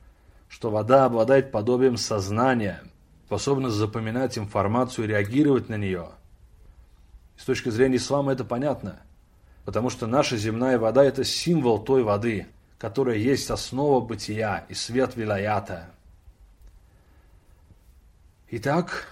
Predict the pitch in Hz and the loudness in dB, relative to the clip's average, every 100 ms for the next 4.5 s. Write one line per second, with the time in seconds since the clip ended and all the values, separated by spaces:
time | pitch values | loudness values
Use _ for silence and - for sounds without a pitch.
0 | - - 107 - 135 107 85 - - - | -14 -8 -6 0 0 0 -6 -12 -14 -20
1 | _ _ _ - - - 107 107 139 156 | _ _ _ -20 -20 -12 -4 -4 2 2
2 | 143 127 127 135 156 - 120 131 131 - | 2 0 2 4 4 2 -2 -2 -2 -2
3 | 107 104 139 135 127 - 113 107 113 107 | -2 2 2 4 0 -2 -2 -2 -2 -4
4 | 92 95 87 - - | -4 -4 -6 -8 -16